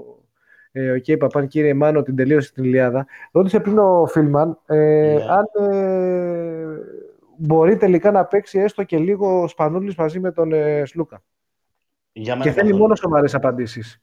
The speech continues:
Speaker 1: Έτσι έγραψε, μόνο σοβαρές απαντήσεις.
Speaker 2: Εγώ πιστεύω ότι καθόλου.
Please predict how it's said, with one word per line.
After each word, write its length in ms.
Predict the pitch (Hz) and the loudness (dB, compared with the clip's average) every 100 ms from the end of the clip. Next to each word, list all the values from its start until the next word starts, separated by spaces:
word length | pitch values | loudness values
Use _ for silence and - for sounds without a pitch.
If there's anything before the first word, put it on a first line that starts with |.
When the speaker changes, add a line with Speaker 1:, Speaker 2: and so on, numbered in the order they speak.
| _ _ _ _ _ | _ _ _ _ _
Speaker 1:
Έτσι 240 | 143 139 131 | -10 -10 -10
έγραψε, 360 | 120 120 123 - | -12 -14 -18 -20
μόνο 220 | - 120 117 | -14 -14 -12
σοβαρές 320 | 113 113 113 | -10 -8 -4
απαντήσεις. 560 | 113 113 107 - - _ _ _ _ _ | -2 -2 -6 -10 -18 _ _ _ _ _
Speaker 2:
Εγώ 440 | 113 110 143 156 | -8 -2 -2 -2
πιστεύω 260 | - 147 143 | -8 -8 -6
ότι 120 | 131 | -6
καθόλου. 520 | 131 123 113 87 | -6 -6 -8 -8